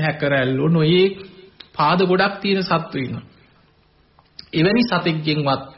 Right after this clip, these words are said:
පුංචිම හෝ විපතක්, අනතුරක් නොවේවා. එතකොට බලන්න, මෛත්‍රී ආශිර්වාදයෙන් කොච්චර තමන් රැකෙනවද?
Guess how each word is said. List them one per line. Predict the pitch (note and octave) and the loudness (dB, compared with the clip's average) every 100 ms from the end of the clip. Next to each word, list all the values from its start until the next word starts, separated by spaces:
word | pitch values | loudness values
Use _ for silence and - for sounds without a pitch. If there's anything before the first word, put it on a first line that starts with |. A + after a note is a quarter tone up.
| - - - - _ _ | -20 -20 -20 -20 _ _
පුංචිම | E3+ G3 A#3 A#3 G3+ | 0 2 2 2 2
හෝ | E3 D#3+ D3 | 4 2 2
විපතක්, | C#3 - D#3+ D#3 | 0 0 -2 -2
අනතුරක් | D3 D3 D#3 D3+ - - | -2 -2 0 0 -2 -2
නොවේවා. | D#3 F3 F#3+ C#3+ - - - - - _ _ _ _ _ _ _ _ _ _ _ _ _ _ _ _ _ | 0 2 4 2 -2 -10 -20 -20 -20 _ _ _ _ _ _ _ _ _ _ _ _ _ _ _ _ _
එතකොට | E3+ F#3 F#3+ | 0 2 2
බලන්න, | E3 D3+ F3+ F#3 | 2 2 2 2
මෛත්‍රී | D3+ E3 F3+ - F3+ E3 | 2 2 0 -2 0 2
ආශිර්වාදයෙන් | C#3+ F#3 - F#3+ F3+ E3 D#3+ D#3+ D#3+ | 2 0 0 0 2 2 0 -2 -2
කොච්චර | E3 D#3+ - A3+ | -4 -6 -2 -2
තමන් | A3+ D#3+ F3+ F#3 | 0 0 2 0
රැකෙනවද? | D#3+ - A3 E3 G#2+ | 0 0 2 2 -2